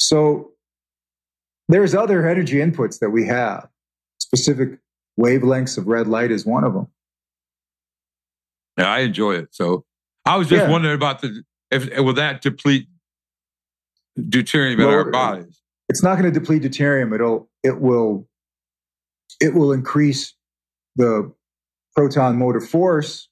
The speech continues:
Speaker 1: which mean, which increases A T P production.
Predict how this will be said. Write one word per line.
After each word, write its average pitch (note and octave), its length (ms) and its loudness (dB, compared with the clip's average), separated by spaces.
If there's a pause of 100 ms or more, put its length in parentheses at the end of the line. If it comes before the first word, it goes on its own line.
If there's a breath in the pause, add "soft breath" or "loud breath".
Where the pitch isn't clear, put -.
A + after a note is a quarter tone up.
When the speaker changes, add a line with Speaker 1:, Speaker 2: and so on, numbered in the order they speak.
(300)
Speaker 1:
which A#2+ 240 -2
mean, A#2+ 300 2
which A#2+ 280 0
increases A#2+ 600 0 (320)
A A#2 100 4
T A2+ 180 0
P G#2+ 160 0
production. F#2+ 640 -4